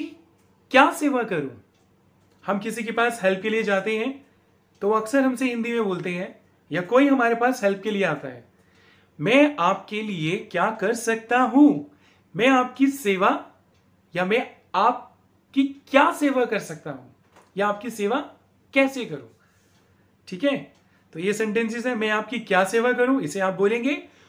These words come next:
"What can I do for you?" I repeat, "What can I do for you?" नेक्स्ट, आपको परेशानी हुई, इसके लिए मैं क्षमा चाहता हूं या मैं क्षमा चाहती हूं।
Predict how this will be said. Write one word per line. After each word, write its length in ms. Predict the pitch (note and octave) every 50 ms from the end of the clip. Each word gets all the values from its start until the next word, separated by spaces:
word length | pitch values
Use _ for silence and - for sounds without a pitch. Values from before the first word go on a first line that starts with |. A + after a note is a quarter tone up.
| _ _ _ _ C#3
"What 260 | D#3 A#3+ D#4 - - - C#4+
can 120 | D4 C#4
I 100 | C#4+ C#4 C4 F#3 D#3+
do 160 | B3 D4+ F4+ F4 -
for 120 | C#4 B3 A3+ G#3
you?" 180 | F#3 E3+ D#3 C#3 - - - _ _ _ _ _ _ _ _
I 100 | F#3 G3
repeat, 520 | G3 G#3 G3+ G3+ B3+ B3+ D4 D4 - - - - _ _ _ _ _ _
"What 360 | C3+ C3 C#3 F#3+ C4 E4+ - - - - _ _ -
can 160 | G#3+ G3+ F#3+
I 120 | F#3 F#3 G3 G#3 D#3+ C#3+ C#3 F3+
do 160 | G3 G3 G#3+ C#4 F4+ F4+ - - _ _
for 180 | - F3 F3 F#3 G3 G3 F#3 G#3
you?" 260 | C#4+ E4 D#4 B3+ C#3+ - - - _ _ _ _ _ _ _ _ _ _ _
नेक्स्ट, 480 | E3 F3+ G#3+ A#3+ A#3 - - - - - - _ _ _ _ _ _ _ _ _ _ _ _ _ _ _ _ _ _ _ _ _ _ _ _ _ _ _ _
आपको 280 | F3 G3 G3 - - B3
परेशानी 560 | A#3+ A3 F#3+ F3+ F3+ F3 G3+ F#3+ G3 A3+ B3
हुई, 280 | A3 G#3+ A#3 A#3+ B3+ C4+ F#3
इसके 300 | F3 E3+ - - A#3 A#3
लिए 380 | G3+ F3 D#3+ D#3+ F#3+ - - _ _ _ _ _ _ _ _ _ _ _ _ _ _ _
मैं 100 | A#3 B3+
क्षमा 380 | B3+ - - A#3+ A3+ A3+ C4+ C#4+
चाहता 360 | C#4+ A#3 G#3+ F#3+ E3+ D3+ G3
हूं 240 | F#3 F#3 G3 A#3 B3 A3+
या 180 | D#3 G3 G#3+
मैं 120 | G#3+ B3+ C4
क्षमा 360 | B3+ - A3 G#3 G#3 A#3+ B3+
चाहती 360 | A#3+ - F#3+ D#3+ D3+ D3 C#3+
हूं। 140 | C3 A#2+ A2+